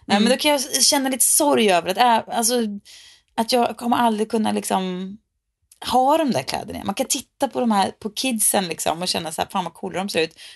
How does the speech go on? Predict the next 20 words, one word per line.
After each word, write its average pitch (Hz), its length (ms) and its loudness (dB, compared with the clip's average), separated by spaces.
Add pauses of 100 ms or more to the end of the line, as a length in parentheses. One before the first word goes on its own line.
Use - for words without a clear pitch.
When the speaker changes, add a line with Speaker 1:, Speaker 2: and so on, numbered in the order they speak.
(160)
Speaker 1:
Och 196 80 -18
själv 208 360 0
skulle - 360 -6
det 190 60 0
vara 180 200 0
liksom 175 500 -8
ett 202 120 -6
skämt - 720 -4 (320)
att 175 120 -8
gå 160 100 -2
runt 139 280 -8
med 151 140 -6
en 143 180 -8 (720)
bralla 165 300 4
med 143 140 -4
en 139 60 -4
låg 131 240 -2
midja. 139 340 0 (160)
Speaker 2:
<laughs> 226 200 -4
Speaker 1:
Tyvärr. 170 500 2